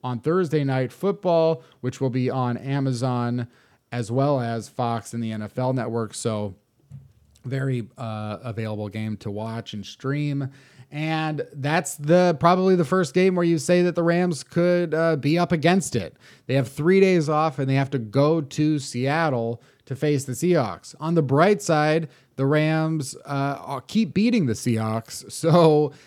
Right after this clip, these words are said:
you, you gotta say that L A can't feel too bad about this being their short turnaround game. Uh, is playing at Seattle at CenturyLink Field,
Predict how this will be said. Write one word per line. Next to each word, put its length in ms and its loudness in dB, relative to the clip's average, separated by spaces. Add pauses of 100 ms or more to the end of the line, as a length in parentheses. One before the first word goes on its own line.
(140)
you, 220 4
you 240 2
gotta 320 4
say 260 4
that 180 2
L 240 2
A 160 2
can't 380 -2
feel 320 0
too 280 0
bad 360 0
about 280 -4
this 200 -6
being 320 -2
their 140 -4
short 520 -4
turnaround 640 -2
game. 500 -2 (360)
Uh, 260 -4
is 440 -2 (100)
playing 440 -2
at 120 -2
Seattle 920 0
at 140 -8
CenturyLink 640 -4
Field, 840 -2